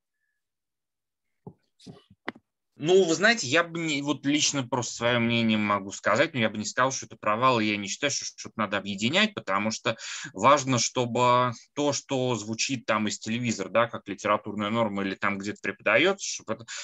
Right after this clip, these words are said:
имело отношение к тому, на чём, э, вообще эти носители говорят дома, да, и к их повседневной речи, потому что это очень, ну, частая ситуация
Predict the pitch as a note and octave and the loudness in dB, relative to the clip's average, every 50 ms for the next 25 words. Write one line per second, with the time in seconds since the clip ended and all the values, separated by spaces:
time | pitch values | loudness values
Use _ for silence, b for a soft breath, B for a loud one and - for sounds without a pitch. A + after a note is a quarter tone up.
0 | D3+ B G#2+ A2+ C3 C#3 C3+ B2 A2+ - A2+ G#2+ - - F#3+ F#3+ F#3 B2+ - - | -8 B 2 4 6 6 6 6 6 4 2 0 2 2 2 2 2 -2 -2 -2
1 | - G#2 A2 C3+ E3+ F3+ E3 B2+ G#2+ G2+ - - - C3+ B2 A#2+ A#2 A#2 A2+ A2 | 0 0 0 0 -2 -2 0 0 0 0 0 -2 -2 -2 -2 0 -2 0 0 0
2 | A2 A2 A2 A2 G#2 A2+ A2+ - - A2+ A2 - A2+ A2 - - D#3+ - - F#2 | 0 0 0 2 4 2 2 2 -2 -8 -8 -6 -6 -6 -6 -8 -8 -10 -10 -10
3 | F2 - F#2+ G#2+ A#2 A#2 G2+ - - A#2+ A#2+ G2+ E2+ E2 - F#2+ A2 B2 B2+ A2+ | -4 0 2 4 4 4 4 2 2 0 0 0 -2 -2 0 0 2 4 2 2
4 | F#2+ F#2 G2 B B B G2+ B B - F#2 - - G#2+ F#2+ - - G2 - - | 2 0 -4 B B B -18 B B -12 -12 -8 -8 -8 -8 -8 -10 -8 -8 -8
5 | - G#2 A2 C3+ C3 A2+ G2+ F#2+ F#2+ G2 G#2+ E3 G#3 A3 - B2 - - G#2+ G2+ | -8 -4 0 0 0 2 0 0 0 2 2 2 2 0 -2 -6 -2 0 0 2
6 | G#2 G#2 G2+ - - A2+ F#2+ - A#2+ A#2 A2+ - - A2+ A2 - _ B2 B2+ C3 | 2 0 -2 -4 -8 -10 -8 -6 -6 -4 -4 -4 -6 -6 -10 -8 _ -2 -2 0
7 | B2+ A#2+ A2 - D#3 D3 C#3 - - G#2 G2 F#2 - - A2+ - B2+ A#2+ A2+ - | 0 0 0 2 4 4 2 2 -2 -4 -4 -4 -4 -6 0 2 2 4 4 2
8 | - G2 F2+ | -2 -6 -8